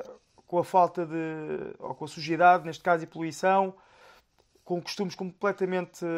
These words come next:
opostos. A verdade é que, que é difícil. Foi, foi uma experiência complicada, mas que me permitiu também crescer e saber exatamente aquilo que queria e aquilo que não queria.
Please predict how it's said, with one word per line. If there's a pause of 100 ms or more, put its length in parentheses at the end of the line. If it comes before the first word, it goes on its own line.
opostos. (640)
A
verdade
é
que,
que
é
difícil.
Foi,
foi
uma
experiência
complicada, (960)
mas
que
me
permitiu
também
crescer
e
saber
exatamente
aquilo
que
queria
e
aquilo
que
não
queria.